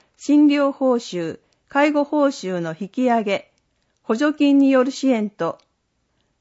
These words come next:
医療・介護従事者の賃金を全産業平均までに引き上げることや、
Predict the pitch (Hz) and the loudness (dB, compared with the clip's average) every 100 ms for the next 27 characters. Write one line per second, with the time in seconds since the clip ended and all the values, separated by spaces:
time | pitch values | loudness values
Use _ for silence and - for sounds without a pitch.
0 | - 277 247 214 170 - _ _ _ 262 | -2 0 2 0 -2 -6 _ _ _ 0
1 | 277 277 269 196 254 269 269 262 214 185 | 0 2 0 0 -2 -2 -2 -2 -2 -2
2 | 175 - 302 277 220 202 170 180 - _ | -4 0 2 4 2 -2 -2 -4 -6 _
3 | _ - 262 311 240 - 262 269 214 180 | _ -6 0 0 0 -2 0 2 2 0
4 | 196 262 277 277 277 269 269 254 202 180 | 0 -2 -2 0 0 2 2 0 -2 -4
5 | - 220 233 285 285 302 233 185 185 214 | -6 -8 -4 0 0 0 -2 -6 -4 -4
6 | 175 | -4